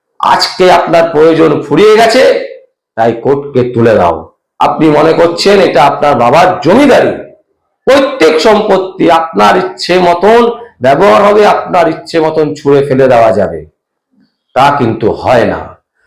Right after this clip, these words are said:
দর্শক, আপনাদের সামনে আজকে এই বিশেষ নিউজ আপনাদের সামনে তুলে ধরলাম। যে সংবাদটা হচ্ছে আজকে রীতিমতো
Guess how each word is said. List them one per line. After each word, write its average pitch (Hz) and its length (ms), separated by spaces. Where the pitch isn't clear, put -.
দর্শক, 156 360
আপনাদের 240 500
সামনে 220 240
আজকে 190 300
এই 170 100
বিশেষ 262 380
নিউজ 165 260
আপনাদের 156 320
সামনে 151 240
তুলে 151 160
ধরলাম। 165 380
যে 147 160
সংবাদটা 156 680
হচ্ছে 160 340
আজকে 139 400
রীতিমতো 196 640